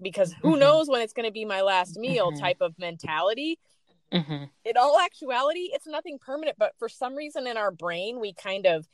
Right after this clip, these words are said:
Speaker 1: have a tendency to file it as that, like,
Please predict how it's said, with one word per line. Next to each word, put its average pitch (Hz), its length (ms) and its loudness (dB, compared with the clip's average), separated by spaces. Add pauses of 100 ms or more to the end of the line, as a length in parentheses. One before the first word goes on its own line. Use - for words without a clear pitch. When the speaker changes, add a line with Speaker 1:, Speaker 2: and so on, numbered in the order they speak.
(260)
Speaker 1:
have 226 160 4
a 220 60 0
tendency 220 560 -10
to 165 280 2 (540)
file 240 340 8
it 320 120 4
as 330 200 0
that, 330 340 2
like, 202 220 -4